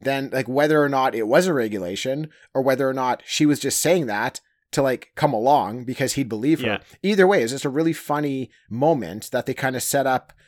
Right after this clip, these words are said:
Speaker 1: at this point and then paid it off a little bit later. So I just thought
Speaker 2: Totally.
Speaker 1: it was really funny.
Speaker 2: Awesome.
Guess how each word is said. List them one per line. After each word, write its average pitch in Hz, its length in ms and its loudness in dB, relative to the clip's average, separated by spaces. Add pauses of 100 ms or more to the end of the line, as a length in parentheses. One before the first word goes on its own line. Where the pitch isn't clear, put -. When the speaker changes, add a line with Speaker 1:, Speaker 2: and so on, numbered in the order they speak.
(220)
Speaker 1:
at 135 180 0
this 120 160 -4
point 156 400 -2
and 131 80 -6
then 123 100 -6
paid 131 220 -4
it 120 60 -4
off 110 220 -2
a 113 40 -10
little 113 120 -4
bit 95 140 -8
later. 80 300 -8
So 80 320 -8 (220)
I 190 80 4
just 226 100 0
thought 180 120 4
Speaker 2:
Totally. 135 80 2
Speaker 1:
it 117 100 -2
was - 20 -4
really 113 140 -2
funny. 98 300 -6
Speaker 2:
Awesome. 73 140 -10